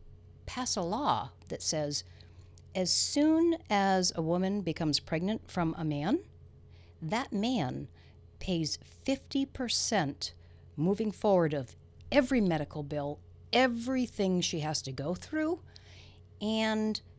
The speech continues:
once the child is born, fifty percent of all of that, because that never happens. Never, never. Or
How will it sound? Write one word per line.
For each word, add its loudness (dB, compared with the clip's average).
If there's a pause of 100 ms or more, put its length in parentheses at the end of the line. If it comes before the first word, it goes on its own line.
(260)
once 0
the -12
child 0
is -2
born, 0 (1000)
fifty -2
percent -2
of -6
all 0
of -10
that, -8 (280)
because 0
that 2
never 0
happens. -2 (260)
Never, 2
never. 0 (1120)
Or 2